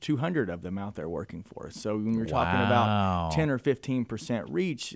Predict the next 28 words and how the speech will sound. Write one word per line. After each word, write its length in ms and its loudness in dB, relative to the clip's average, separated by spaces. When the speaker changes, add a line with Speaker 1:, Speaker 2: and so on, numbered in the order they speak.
Speaker 1:
the 400 0
return 400 0
on 120 4
the 60 2
investment's 500 -2
not, 200 -2
not 200 -2
great 240 0
there. 240 -10
And 420 2
I 100 0
hopped 260 0
in 60 0
my 100 2
car 320 2
one 220 2
day, 400 2
uh, 300 -6
to 120 -4
head 140 0
home 240 0
from 160 -4
the 120 -2
office, 640 -2
and 460 -2
I 100 0
had 260 0
started 520 0